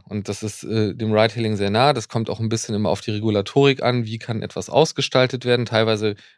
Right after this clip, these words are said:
äh, kann das auch etwas flexibler ausgestaltet werden. Das ist nicht ans Taxameter zum Beispiel gebunden. Ja, dadurch kannst du andere Zielgruppen vielleicht adressieren,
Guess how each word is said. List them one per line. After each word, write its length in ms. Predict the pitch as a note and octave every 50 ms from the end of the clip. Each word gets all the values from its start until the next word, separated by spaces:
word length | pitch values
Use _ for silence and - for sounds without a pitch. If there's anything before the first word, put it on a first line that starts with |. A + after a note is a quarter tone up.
| _ -
äh, 140 | - A2 G#2
kann 160 | - A2 G#2+
das 160 | A2 - -
auch 80 | - -
etwas 240 | F#2+ G2+ G2+ - -
flexibler 480 | - G#2 - - F3 E3+ D#3 C#3+ B2
ausgestaltet 580 | C3 B2 - - A#2 - - B2 A#2+ A#2+ A#2 A#2
werden. 200 | A#2 A#2 A2 A2
Das 120 | G#2+ -
ist 160 | G2+ G2 -
nicht 400 | A2+ A2 A2 A2 A2 - - -
ans 280 | G2 G2 G#2 G2+ - -
Taxameter 680 | - A#2+ A2 - - G2+ A2 A#2+ - - B2 A#2+ A#2 - - -
zum 160 | - - B2 A#2+
Beispiel 280 | A#2+ A#2 - - B2
gebunden. 540 | A#2 A#2 A2+ B2+ B2 B2 A2+ - - B2+ A#2+ - - - - - - - -
Ja, 100 | A2+ A2+
dadurch 240 | A2+ G#2 G#2 G2+
kannst 260 | - - A2 G#2 - -
du 60 | -
andere 360 | G2 C3 A#2+ A#2 G#2+ A2 G#2
Zielgruppen 520 | - - E3 E3+ C#3+ C#3 C#3 C3+ - B2+
vielleicht 400 | - - B2 A#2+ A#2 A#2 A2+ -
adressieren, 720 | - A2+ A2+ G#2+ A2+ - - - B2 B2 A#2+ A#2 A#2+ B2